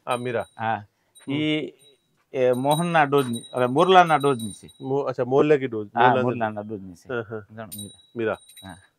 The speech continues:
Speaker 1: હા.
Speaker 2: બાજુમાં છે રૂપા.
Speaker 1: અચ્છા, રૂપા.
Speaker 2: હા. પણ આ પણ ભાવનગર લાઈનની છે.
Speaker 1: હમ, હમ.
Speaker 2: હા.
Speaker 1: બહુત બઢિયા.
Speaker 2: હા.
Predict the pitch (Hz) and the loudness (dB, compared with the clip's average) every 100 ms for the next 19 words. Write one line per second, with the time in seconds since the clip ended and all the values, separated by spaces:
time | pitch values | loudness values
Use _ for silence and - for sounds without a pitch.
0 | _ - 104 104 _ 117 139 160 175 170 | _ -20 -20 -20 _ 2 4 4 0 0
1 | - 170 170 151 104 - - 127 - 117 | 2 2 2 4 2 0 -8 -6 -4 -6
2 | 117 113 107 104 _ _ _ _ _ _ | -4 -2 -4 -4 _ _ _ _ _ _
3 | 143 143 139 113 - _ - 143 196 180 | 2 2 2 -2 -6 _ 4 4 6 2
4 | 170 160 131 123 113 113 101 - - - | 4 4 2 2 0 -2 -10 -18 -16 -6
5 | 147 135 123 _ - 98 87 _ _ _ | -6 -6 -10 _ -16 -16 -16 _ _ _
6 | _ _ _ _ _ _ _ _ _ _ | _ _ _ _ _ _ _ _ _ _
7 | _ _ _ _ _ _ _ _ _ 123 | _ _ _ _ _ _ _ _ _ -6
8 | 113 101 95 - 98 - | -6 -8 -14 -12 -14 -14